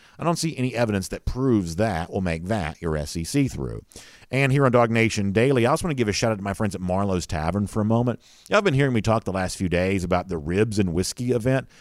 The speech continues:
there at Marlowe's Tavern, one of my favorite, uh, uh, events that you get a chance to, to do. It's the, it's the seasonal promotion they do around this time each and every year. Well, earlier this week, I got a chance to go visit one of the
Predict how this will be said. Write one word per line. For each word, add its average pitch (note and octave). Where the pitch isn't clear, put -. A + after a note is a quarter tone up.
there B2+
at C3
Marlowe's C3+
Tavern, B2+
one A#2
of A2
my G2
favorite, A2
uh, F#2+
uh, G2
events G#2
that -
you F2+
get G2+
a F#2
chance G2+
to, F2+
to E2
do. G2
It's F2
the, -
it's G2+
the F#2+
seasonal B2
promotion A2+
they G#2
do G#2+
around G2+
this G#2
time G2
each G2+
and G2
every F2
year. G#2+
Well, -
earlier G3
this B2
week, C3+
I A#2+
got G#2
a G2+
chance A#2
to -
go G2+
visit G#2
one G#2+
of G2
the F#2+